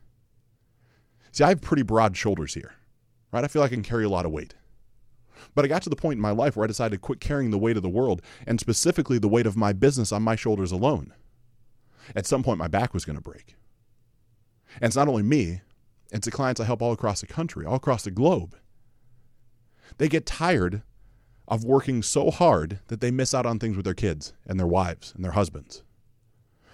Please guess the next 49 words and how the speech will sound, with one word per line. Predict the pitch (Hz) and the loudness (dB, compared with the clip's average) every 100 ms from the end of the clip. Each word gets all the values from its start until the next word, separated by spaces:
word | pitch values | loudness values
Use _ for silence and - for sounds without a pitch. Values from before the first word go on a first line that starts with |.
| - - | -20 0
They | 120 151 | 4 4
get | 151 | 2
tired | - 165 160 | 2 4 4
of | 104 | 4
not | 127 135 | 0 0
seeing | 139 123 | -2 0
any | 127 110 | 0 0
exponential | 117 - 123 120 113 | -2 -2 -2 0 -2
growth | 92 127 135 76 - | 2 4 4 2 -6
to | - | -2
their | 110 | 0
business, | 101 135 82 - | 4 4 2 -4
right? | 90 110 | -4 -2
They've | 117 | 0
been | 117 113 | 0 0
stuck | - 147 | 0 0
at | 110 | -2
some | - 110 | -2 0
dollar | 98 127 95 | 4 4 4
amount | 87 87 | 2 -2
for | 101 | -4
some | 123 113 | -6 -4
period | 110 95 | -4 -6
of | 85 | -4
time, | 123 104 87 - - | -2 -2 -4 -12 -4
and | 127 139 | 2 2
they | |
know | 127 151 196 | 6 8 6
there's | 151 131 | 6 2
more | 143 113 | 4 4
out | 151 156 | 4 2
there, | 113 | 2
they | 127 | 4
just | 135 | 2
don't | 123 131 | 0 -2
know | |
how | 120 | -2
to | 98 | 0
get | 120 123 | 0 0
it. | - - - _ _ _ _ _ _ _ _ _ _ _ _ _ - | -4 -20 -20 _ _ _ _ _ _ _ _ _ _ _ _ _ 0
And | 156 | 4
the | |
most | 175 185 | 6 4
important | 127 - 196 - | 2 4 2 2
part | 110 - - - | -2 -2 -8 -4
is | 131 | 0
they | 170 | 4
are | 175 120 | 4 4
petrified | - 202 - 170 104 90 87 | 2 2 2 0 0 -2 -4